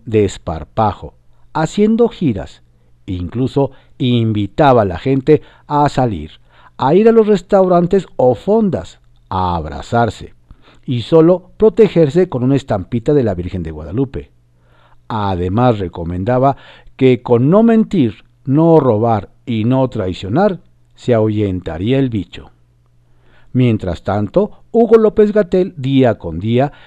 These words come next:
llenaba la pantalla de la televisión con reportes del seguimiento de una estrategia que nunca explicó cuál era,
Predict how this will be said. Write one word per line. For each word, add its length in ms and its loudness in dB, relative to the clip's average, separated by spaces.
llenaba 500 4
la 180 2
pantalla 440 2
de 120 4
la 120 0
televisión 580 0
con 300 0
reportes 600 0
del 140 -4
seguimiento 680 -2
de 120 -2
una 240 4
estrategia 640 0
que 220 -4
nunca 560 0
explicó 600 0
cuál 220 -2
era, 340 -2